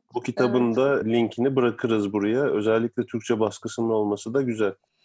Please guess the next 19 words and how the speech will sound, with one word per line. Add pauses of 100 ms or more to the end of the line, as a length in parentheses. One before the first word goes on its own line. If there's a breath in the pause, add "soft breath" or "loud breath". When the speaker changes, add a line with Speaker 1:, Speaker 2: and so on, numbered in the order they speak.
(760 loud breath)
Speaker 1:
Şimdi
iki
tane
Speaker 2:
Evet.
Speaker 1:
şeyden
bahsettin
az
evvel.
Bu
Susan
David'in
konuşmasından
bahsederken
bir
tanesi
merak
ki
biz
onu